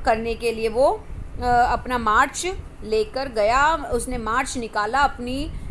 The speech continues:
जो सोल्जर्स थे वो लेके गया। On hearing the news of the fall of Calcutta, ये, अ, अ, Calcutta में जब news सुनी, ये फैली,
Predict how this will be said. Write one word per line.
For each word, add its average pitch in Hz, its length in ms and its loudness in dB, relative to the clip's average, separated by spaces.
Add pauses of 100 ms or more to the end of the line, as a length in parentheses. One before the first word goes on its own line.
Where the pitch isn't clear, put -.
(100)
जो 226 120 0
सोल्जर्स 240 600 0
थे 269 100 0
वो 247 160 0
लेके 214 360 -4
गया। 226 420 0 (400)
On 339 140 4
hearing 262 500 0
the 370 200 2
news 262 320 -2
of 269 220 2
the 254 340 2 (460)
fall 311 260 4
of 285 200 4 (140)
Calcutta, 214 540 0 (1300)
ये, 233 280 -4
अ, 320 40 -6
अ, 262 600 0
Calcutta 262 760 0
में 285 140 -4
जब 254 180 0
news 254 440 -4
सुनी, 262 460 -4
ये 285 240 -4
फैली, 254 580 -2